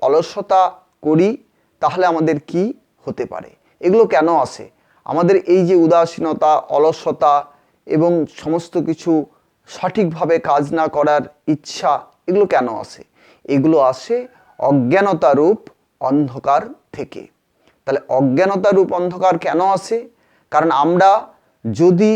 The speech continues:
জগতের কারণকে সঠিকভাবে না বুঝি তাহলে জগতের কোনো কাজই আমরা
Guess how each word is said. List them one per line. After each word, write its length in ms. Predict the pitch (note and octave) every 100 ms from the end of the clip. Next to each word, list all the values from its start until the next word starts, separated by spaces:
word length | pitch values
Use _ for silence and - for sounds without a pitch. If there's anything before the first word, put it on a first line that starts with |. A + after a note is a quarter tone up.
| C#3+
জগতের 540 | C3+ D#3+ D#3+ F#3+ G3 F3+
কারণকে 640 | D#3+ E3 F#3 A3+ A3 G#3+
সঠিকভাবে 640 | - F3+ E3 D#3 D3 D3 D3
না 180 | C#3+
বুঝি 440 | C#3 C3+ C#3+ C#3+ G#3+ A#3 _ _ _
তাহলে 280 | - C#3 D3+
জগতের 480 | C3 C3 C#3 D#3+ D#3
কোনো 320 | D#3 C3+ C#3+
কাজই 420 | - B2+ B2 F#3+
আমরা 240 | E3 B2